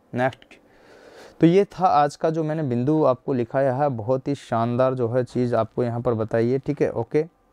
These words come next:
तो इस तरह से आप यहाँ पर क्लिक करोगे तो ये चीज़ आपको यहाँ पर क्लियर हो जाएगी। एक मिनट में मैसेज डाल देता हूँ थोड़ा सा,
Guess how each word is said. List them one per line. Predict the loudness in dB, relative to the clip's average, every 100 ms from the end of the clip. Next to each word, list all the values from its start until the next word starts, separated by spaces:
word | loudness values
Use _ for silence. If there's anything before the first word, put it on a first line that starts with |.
| _
तो | -4
इस | -2
तरह | -4
से | -2 -2
आप | -2 -4
यहाँ | -6 -4
पर | -6
क्लिक | -2 -2 0
करोगे | 0 0 -2
तो | -2 -2
ये | -2 0 -2
चीज़ | -2 -4
आपको | -2 -2 -4
यहाँ | -2 -4
पर | -4 -6
क्लियर | -2 0
हो | 0
जाएगी। | -2 -2
एक | -2 -2
मिनट | -6
में | -4 -4
मैसेज | -4 -2 -2
डाल | -2 -2
देता | -4 -4
हूँ | -6
थोड़ा | -6
सा, | -10